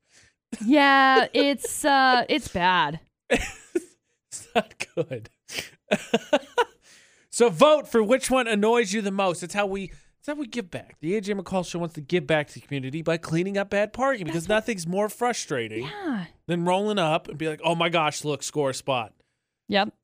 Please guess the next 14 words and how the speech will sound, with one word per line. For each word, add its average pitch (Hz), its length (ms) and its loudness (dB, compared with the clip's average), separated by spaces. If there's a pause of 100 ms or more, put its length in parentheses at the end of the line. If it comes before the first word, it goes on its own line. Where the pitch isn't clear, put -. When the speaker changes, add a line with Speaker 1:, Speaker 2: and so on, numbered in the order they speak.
(160)
Speaker 2:
Next 117 280 -12
thing 139 100 -12
you 143 60 -8
know, 143 120 -4
someone's 131 340 -10
in 123 60 -14
two 123 160 -16
spots. - 480 -16
You're - 100 -20
like, - 100 -20 (380)
"Ugh." 185 60 -4
Speaker 1:
You 196 280 -4
jerks. - 640 -6 (260)
Speaker 2:
Come 165 160 -20